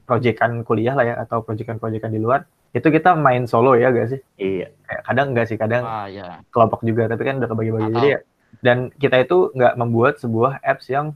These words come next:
Speaker 1: scalable, ya gak sih?
Speaker 2: Betul.
Speaker 1: Cuma ini doang. Tapi ketika udah mikirin ke sana kan kita harus tahu nih bahwa apps ini nggak selamanya kita yang maintenance gitu.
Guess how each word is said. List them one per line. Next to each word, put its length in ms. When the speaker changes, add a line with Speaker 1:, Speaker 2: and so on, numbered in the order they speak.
Speaker 1:
scalable, 640
ya 120
gak 140
sih? 120
Speaker 2:
Betul. 560
Speaker 1:
Cuma 220
ini 160
doang. 280
Tapi 180
ketika 320
udah 180
mikirin 440
ke 80
sana 200
kan 200
kita 180
harus 180
tahu 200
nih 340
bahwa 320
apps 220
ini 160
nggak 180
selamanya 360
kita 220
yang 180
maintenance 540
gitu. 360